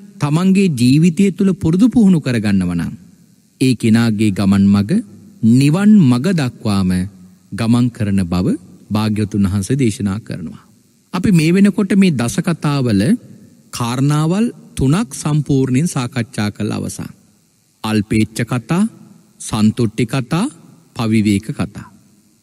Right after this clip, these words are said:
හතරවෙනි එක තමයි සාකච්ඡා කරගෙන යන්නේ අසංසට්ඨ කතා. කියන්නේ මේ සංසග්ග කතා කියන කාරණාව. ඒ අසංසට්ඨ කතා කියන කාරණාව කරුණු පහක් ඔස්සේ විස්තර කරනවා.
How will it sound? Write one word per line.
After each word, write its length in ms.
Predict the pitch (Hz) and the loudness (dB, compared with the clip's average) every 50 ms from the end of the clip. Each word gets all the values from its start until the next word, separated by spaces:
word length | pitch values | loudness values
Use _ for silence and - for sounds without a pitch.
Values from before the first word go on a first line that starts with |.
| _ _ _ _ _ _ | _ _ _ _ _ _
හතරවෙනි 500 | - 170 160 - 220 233 226 226 220 214 | -8 -4 -2 0 2 4 6 6 6 6
එක 120 | 208 - 196 | 6 2 0
තමයි 280 | 190 190 180 175 165 | 0 0 2 2 2
සාකච්ඡා 640 | 147 151 131 139 147 - 160 151 - - 156 147 143 | 0 -2 -4 -4 -4 -4 -4 -4 -2 -2 -2 0 0
කරගෙන 460 | 139 - 139 131 123 117 123 113 107 107 | -2 -2 -4 -4 -2 0 2 4 4 4
යන්නේ 420 | 107 104 104 120 180 262 330 - - - - - - | 4 4 4 4 4 4 2 -2 -8 -18 -20 -20 -14
අසංසට්ඨ 760 | - 123 127 - - 208 226 214 - - 151 - - - 170 | -10 -10 -6 -4 -2 2 2 2 2 0 -4 -4 -4 -6 -6
කතා. 340 | 165 - 127 - - 95 - - - _ _ _ | -4 -4 -6 -8 -8 -14 -14 -16 -20 _ _ _
කියන්නේ 240 | _ - - 226 196 | _ -8 -4 -2 0
මේ 120 | 165 - - | 0 0 -2
සංසග්ග 460 | 139 131 139 135 - 139 127 127 127 | -2 0 0 0 0 -2 -4 -2 -4
කතා 360 | 117 - 123 117 - 117 110 110 | -4 -4 -6 -6 -4 -4 -4 -4
කියන 220 | - - 113 131 160 | -4 -4 -4 -4 -4
කාරණාව. 540 | - - 123 110 101 101 98 - - - - - - _ _ _ _ _ _ _ _ _ _ _ _ - | -4 -6 -6 -6 -4 -6 -6 -8 -8 -12 -16 -18 -20 _ _ _ _ _ _ _ _ _ _ _ _ -2
ඒ 140 | 208 226 226 - | 0 0 0 -2
අසංසට්ඨ 1300 | - 131 - - 208 220 220 214 - 226 220 220 - - - - - - - - - 196 196 - - 226 | -4 -8 -4 -2 2 2 2 2 2 -2 -4 -6 -12 -20 -20 -20 -20 -18 -12 -8 -6 -6 -6 -6 -6 -6
කතා 400 | 208 - 160 127 - - 170 175 175 | -4 -4 -6 -6 -4 -6 -4 -4 -6
කියන 300 | 170 - 196 190 185 190 185 | -2 0 2 4 4 2 0
කාරණාව 640 | - - 131 120 135 139 139 139 127 113 107 95 90 92 98 - - - - - - _ _ _ _ _ | -2 -6 -6 -4 -2 -2 0 0 2 2 2 2 0 0 -2 -2 -6 -8 -18 -20 -20 _ _ _ _ _
කරුණු 360 | - - 156 147 180 214 254 262 | -8 -6 -2 2 4 4 4 4
පහක් 420 | - 190 143 160 190 202 - - | 2 -2 -2 -2 -4 -4 -4 -4
ඔස්සේ 300 | 175 156 - - 143 143 | -4 -4 -2 0 0 2
විස්තර 320 | 160 156 - - - 117 113 | 2 0 -2 -2 -4 -4 -4
කරනවා. 480 | 120 - - 104 95 92 - - - | -4 -4 -6 -6 -4 -6 -8 -8 -12